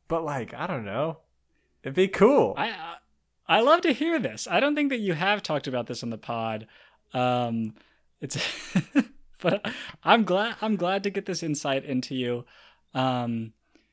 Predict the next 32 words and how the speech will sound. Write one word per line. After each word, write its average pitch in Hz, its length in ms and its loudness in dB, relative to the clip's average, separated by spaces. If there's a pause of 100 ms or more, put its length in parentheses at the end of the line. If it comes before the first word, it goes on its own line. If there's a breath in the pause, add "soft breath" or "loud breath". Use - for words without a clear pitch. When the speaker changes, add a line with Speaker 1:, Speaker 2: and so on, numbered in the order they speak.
(600)
Speaker 2:
I 131 80 -6
think, 311 300 -6
I 143 100 0
mean, 156 140 2
I - 120 6
think 247 160 0
it'd 208 140 -2
be 196 100 0
cool 156 320 0
too, 175 380 -2
I 131 140 0
guess. 208 640 -4
Uh, 120 720 0 (680)
Speaker 1:
This 135 200 -6
is, 165 100 -4
like, 175 140 2
a 160 60 0
childhood 135 460 6
Speaker 2:
Man. 123 60 -8
Speaker 1:
dream 107 240 -4
of 87 140 -12
mine, - 280 -14 (120)
was 107 240 -16
to - 120 -10
have 104 300 -4
a, 104 80 -6 (160)
a 127 60 -6
Speaker 2:
Okay. 92 240 -8
Speaker 1:
cool 107 220 -4
big 101 260 -4
ant 92 260 -10
colony. 117 580 -10